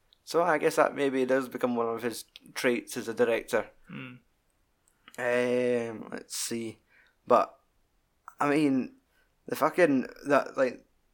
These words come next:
Speaker 1: the, the hard gangsters in this film, like, Harry, Harry the Hatchet
Speaker 2: Aye,
Speaker 1: and
Speaker 2: Harry
Speaker 1: Barry the
Speaker 2: Baptist.
Speaker 1: Baptist. Like, how fucking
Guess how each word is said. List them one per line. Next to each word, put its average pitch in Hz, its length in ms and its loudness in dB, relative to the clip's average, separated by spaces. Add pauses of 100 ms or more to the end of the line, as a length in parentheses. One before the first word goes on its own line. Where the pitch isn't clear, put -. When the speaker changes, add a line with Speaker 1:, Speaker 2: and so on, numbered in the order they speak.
(120)
Speaker 1:
the, 131 260 -2
the 127 220 6
hard 135 280 8
gangsters 123 480 2
in 117 100 -4
this 110 140 -4
film, 113 240 2
like, 110 260 -4 (500)
Harry, 135 500 6 (360)
Harry 156 200 6
the 143 120 6
Hatchet 123 560 0 (100)
Speaker 2:
Aye, 123 220 -4
Speaker 1:
and 131 80 0
Speaker 2:
Harry 123 240 -8 (100)
Speaker 1:
Barry 131 320 8
the 123 100 0
Speaker 2:
Baptist. 123 320 4 (120)
Speaker 1:
Baptist. - 340 -10 (560)
Like, 135 300 0 (680)
how 147 320 6
fucking 151 460 2